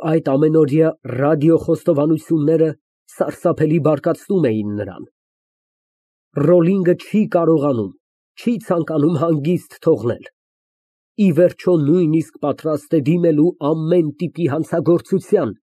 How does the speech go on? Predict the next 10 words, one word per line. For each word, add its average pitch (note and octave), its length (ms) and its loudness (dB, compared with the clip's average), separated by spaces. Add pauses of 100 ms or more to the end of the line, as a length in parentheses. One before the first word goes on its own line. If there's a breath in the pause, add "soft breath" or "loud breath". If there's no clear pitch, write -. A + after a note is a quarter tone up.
(560)
միայն D#3 480 0
թե D#3+ 120 -2 (180)
իրեն E3+ 400 2
թույլ F#3 320 -4
տան G#2 240 -10 (440)
ամեն F3 380 2
օր E3+ 160 0
խրխրացնել D3+ 1000 -2
միկրոֆոնի C3+ 680 -4
մեջ։ - 240 -12